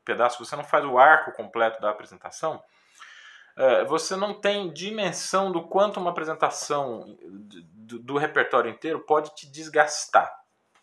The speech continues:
Um elemento crucial pra planejar um concerto é a ordem das peças que você vai tocar. Porque, por exemplo, tocar uma obra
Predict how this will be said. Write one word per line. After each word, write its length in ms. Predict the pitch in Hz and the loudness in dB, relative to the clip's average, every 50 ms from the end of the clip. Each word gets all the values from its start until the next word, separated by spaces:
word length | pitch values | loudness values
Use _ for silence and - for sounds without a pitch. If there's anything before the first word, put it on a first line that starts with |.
| _ _ _ _ _ _ - - - - - - _ - | _ _ _ _ _ _ -20 -20 -20 -20 -20 -20 _ -2
Um 100 | 160 190 | 2 4
elemento 400 | 202 196 202 202 196 202 - - - | 4 4 2 2 -2 -4 -8 -10 -8
crucial 800 | - 233 262 240 - - - - 170 143 139 139 135 117 104 - | -6 -6 -4 -6 -6 -6 -4 2 6 8 10 10 10 8 4 2
pra 400 | - 123 113 110 101 92 90 85 | 2 2 4 4 4 4 2 0
planejar 540 | - - 139 139 135 120 104 110 131 127 127 | -2 -2 -4 -2 -2 -4 -2 0 2 2 2
um 100 | 117 - | 0 -2
concerto 640 | - 101 95 - - 156 156 151 117 - - - - | -8 -14 -14 -8 -4 -4 -2 -2 -4 -6 -10 -8 -2
é 300 | 123 135 143 151 - - | 0 2 2 2 0 0
a 140 | - 139 156 | 2 4 4
ordem 500 | 147 151 170 190 208 208 196 160 147 135 | 6 8 8 10 10 8 8 4 2 0
das 240 | 120 185 - - - | -2 -2 -2 -4 -6
peças 420 | - 117 95 90 - - - - | -4 -2 0 0 -2 -4 -12 -18
que 80 | - - | -18 -14
você 60 | 110 | -12
vai 100 | 95 85 | -12 -12
tocar. 280 | - 85 85 - - - | -12 -14 -16 -14 -16 -16
Porque, 240 | - - - 127 | -14 -12 -10 -10
por 160 | 123 - 156 135 | -8 -6 -6 -6
exemplo, 180 | 117 117 - | -6 -4 -2
tocar 320 | - 147 143 - 165 160 170 | -2 -2 2 6 8 8 8
uma 220 | 170 165 151 131 | 10 8 8 8
obra 520 | 127 123 117 113 101 101 98 92 87 - | 10 10 10 8 8 6 2 0 0 -2